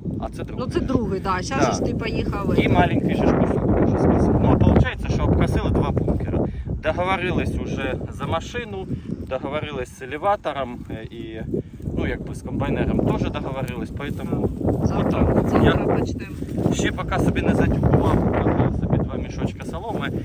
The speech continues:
Speaker 1: ну і все. Коротше,
Speaker 2: Ну,
Speaker 1: е,
Speaker 2: поїхали
Speaker 1: завтра,
Speaker 2: вже.
Speaker 1: можна сказати, е,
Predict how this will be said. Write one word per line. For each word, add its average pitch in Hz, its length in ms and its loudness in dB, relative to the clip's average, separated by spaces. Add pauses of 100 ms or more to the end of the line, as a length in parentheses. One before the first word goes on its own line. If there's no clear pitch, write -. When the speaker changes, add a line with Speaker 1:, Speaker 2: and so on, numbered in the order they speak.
(180)
Speaker 1:
ну - 160 -2
і - 60 -2
все. - 160 -2
Коротше, - 760 0
Speaker 2:
Ну, 147 80 -4
Speaker 1:
е, - 40 -4
Speaker 2:
поїхали 139 260 -2
Speaker 1:
завтра, 160 520 2
Speaker 2:
вже. - 80 -4 (280)
Speaker 1:
можна 160 260 -4
сказати, 147 420 -2 (120)
е, 127 180 -2